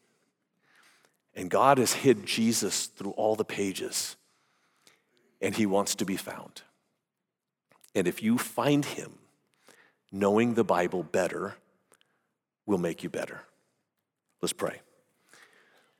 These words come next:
Lord, your word is a light unto our feet and a lamp unto our path. And my prayer is that we would actually open up your word, whether we're standing on the rim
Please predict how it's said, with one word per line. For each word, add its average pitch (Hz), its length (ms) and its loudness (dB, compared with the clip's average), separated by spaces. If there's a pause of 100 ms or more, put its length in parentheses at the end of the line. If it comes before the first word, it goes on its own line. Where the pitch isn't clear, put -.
(840)
Lord, 107 300 6
your 110 260 8
word 101 600 0 (420)
is 110 180 0
a 104 80 4
light 104 420 4
unto 104 260 -2
our 92 100 0
feet 95 340 -6
and 95 140 -4
a - 20 -2
lamp 87 400 -2
unto 90 220 -10
our 87 80 -10
path. - 420 -16 (1900)
And 123 100 6
my 123 140 8
prayer 123 300 6
is 107 180 2
that 107 80 2
we 110 280 4
would 107 360 2
actually 107 760 2 (100)
open 113 300 4
up 92 160 0
your 95 140 -2
word, 85 360 -8 (1160)
whether 107 200 6
we're 107 60 4
standing 135 480 6
on 131 80 6
the 117 80 4
rim 98 400 2